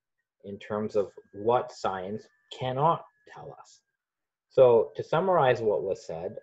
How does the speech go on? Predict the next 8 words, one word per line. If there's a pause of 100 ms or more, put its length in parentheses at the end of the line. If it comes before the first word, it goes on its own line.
um, (540)
the
scientific (200)
empirical
method, (2500)
you
know, (640)
is